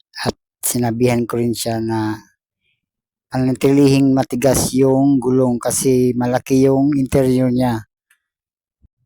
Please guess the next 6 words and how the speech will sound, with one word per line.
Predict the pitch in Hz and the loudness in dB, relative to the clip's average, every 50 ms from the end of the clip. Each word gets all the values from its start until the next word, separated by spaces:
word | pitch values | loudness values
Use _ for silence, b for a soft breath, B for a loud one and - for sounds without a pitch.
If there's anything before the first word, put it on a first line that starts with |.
| _ _ _ _ _ _ _ _ _ _ _ _ _ _ _ _ - - - | _ _ _ _ _ _ _ _ _ _ _ _ _ _ _ _ -18 -6 -2
Ayan, | 135 135 135 127 127 120 117 | 2 2 4 2 2 0 0
gayo | 120 127 127 135 139 135 | 2 4 4 6 6 6
rin | 135 139 135 131 131 | 6 4 4 4 2
ang | 131 127 127 | 2 2 0
may, | 123 123 123 120 - - _ _ - 117 | 0 -2 -4 -8 -12 -18 _ _ -8 -6
mabuti | 113 117 131 139 135 - - 143 131 123 117 107 | -2 2 2 2 2 0 0 2 2 2 2 -2